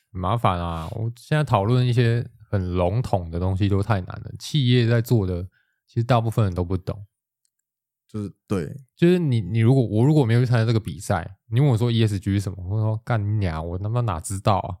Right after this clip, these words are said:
Speaker 2: 对啊，我怎么会知道？
Speaker 1: 对啊。
Speaker 2: 但你讲完之后，哦，就是三个东西的
Speaker 1: 对，你就是还可以理解。
Speaker 2: 缩写而已。嗯，
Speaker 1: 啊，啊，
Speaker 2: 嗯，嗯。
Speaker 1: 企业要做这件事情，你就必须付出。啊，付出就是需要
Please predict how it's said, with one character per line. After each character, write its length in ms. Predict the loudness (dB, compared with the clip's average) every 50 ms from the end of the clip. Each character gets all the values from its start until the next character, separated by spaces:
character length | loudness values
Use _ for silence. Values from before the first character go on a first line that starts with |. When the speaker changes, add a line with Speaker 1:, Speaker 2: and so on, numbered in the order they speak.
| _
Speaker 2:
对 140 | -10 -8 -8
啊， 60 | -6
我 100 | -6 -6
怎 80 | -6 -4
么 60 | -4
会 60 | -4
知 100 | -4 -4
道？ 180 | -4 -4 -6 -6 _ _ _ _ _
Speaker 1:
对 200 | -4 0 0 2
啊。 180 | 2 0 0 0
Speaker 2:
但 120 | 0 0 0
你 100 | 0 -2
讲 180 | -2 -2 -4
完 160 | -2 -4 -6
之 100 | -4 -4
后， 220 | -4 -4 -4 -4 -6 _ _ _ _ _ _ _ _ _ _ _ _ _ _ _
哦， 140 | -12 -12 -12 -12 _ _
就 120 | _ -8 -6
是 120 | -6 -6
三 200 | -6 -4 -6 -4
个 80 | -4 -6
东 180 | -6 -6 -8
西 120 | -6 -6 -4
的 80 | -2 -4 -4 -4 -6
Speaker 1:
对， 180 | -4 -4 -4 -2
你 60 | -2
就 80 | -2 -2
是 80 | 0
还 140 | 2 2 4
可 100 | 4 4
以 80 | 4 4
理 120 | 2 0
解。 80 | -2 -4
Speaker 2:
缩 60 | -2
写 80 | -2 -2
而 220 | -2 -2 -4 -6
已。 80 | -8 -6
嗯， 160 | -6 -4 -2 0
Speaker 1:
啊， 80 | 0 0
啊， 260 | 0 0 0 0 -2
Speaker 2:
嗯， 40 | -2
嗯。 60 | -4
Speaker 1:
企 240 | -6 -2 0 2 4
业 80 | 4 4
要 140 | 4 2
做 160 | 2 2 2 2
这 60 | 2
件 140 | 2 2 2
事 160 | 0 0 0
情， 160 | 0 -4 -6
你 40 | -2
就 120 | -2 -2
必 120 | 0 0 0
须 120 | -2 -2
付 260 | -4 -2 -2 -2 -2
出。 180 | -4 -8 -12 -12
啊， 160 | -8 -6 -6
付 200 | -4 0 0 0
出 160 | 0 0 -2 -2
就 120 | 0 0
是 120 | 0 0
需 160 | -2 0 0 2
要 180 | 2 2 0